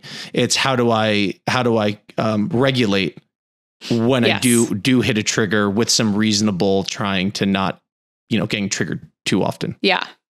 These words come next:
Speaker 2: And when you're saying that, I'm actually thinking, you know, if you go around the world trying to remove all of your triggers, then there's a part where you're actually fighting reality. And that's where radical acceptance comes in, because there are triggers. So I think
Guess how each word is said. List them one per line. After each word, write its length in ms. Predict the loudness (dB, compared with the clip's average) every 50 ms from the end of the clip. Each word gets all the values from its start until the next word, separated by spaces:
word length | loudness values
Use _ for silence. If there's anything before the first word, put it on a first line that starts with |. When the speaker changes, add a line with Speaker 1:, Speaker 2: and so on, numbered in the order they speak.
| _ _ -12 -6 -2
Speaker 2:
And 120 | 0 2 2
when 100 | 4 4
you're 120 | 4 4
saying 260 | 4 4 4 4 4 4
that, 160 | 4 2 2
I'm 160 | 0 0 0
actually 380 | 0 0 2 2 2 2 2 0
thinking, 560 | 0 -2 -4 -2 0 0 0 0 0 0 0
you 100 | 0 2
know, 100 | 2 0
if 120 | 0 0
you 80 | 0 0
go 220 | 2 2 2 4 4
around 180 | 2 2 2
the 80 | 2 2
world 260 | 2 2 2 2 0
trying 340 | 0 -2 -2 -2 -2 -2 -2
to 140 | 0 0 2
remove 400 | 2 2 4 4 4 4 4 2
all 320 | 0 0 0 0 2 0
of 120 | 0 0
your 120 | 0 0 0
triggers, 680 | 0 0 0 0 0 0 0 0 0 0 0 -2 -4 -6 -10 -12 -18 -18 -18 -20 -10 _ 0
then 240 | 0 2 2 0 -4 -6 -4
there's 400 | 0 2 2 4 2 2 0 -2 -4
a 60 | -4
part 300 | -4 -2 -2 0 0 2
where 80 | 2 2
you're 120 | 2 2
actually 340 | 0 0 0 0 0 0 0
fighting 460 | -2 -2 0 0 2 2 0 0 2
reality. 720 | 2 2 2 2 2 0 0 -2 -2 -2 -2 0 -2 -2 -4 -8 _ _ _ _ _ _ -20 -20 -20 -20 -20 -12 -6
And 140 | -4 -2 0
that's 300 | 0 0 0 0 0 0
where 220 | 2 2 2 2 2
radical 380 | 0 0 0 0 -2 -2 -2
acceptance 600 | -2 -2 -2 -2 -2 -2 0 0 0 0 0 -2
comes 340 | -2 -2 -2 -2 -2 -2 -2
in, 320 | 0 0 0 0 -2 -2 -2
because 520 | -2 -2 -2 -2 -2 0 0 0 0 0
there 180 | 0 0 0 0
are 220 | 0 2 2 2
triggers. 640 | 0 0 0 -2 -2 0 0 0 2 2 2 2 2
So 140 | 2 2 2
I 100 | 2 2
think 340 | 2 2 0 0 -2 -8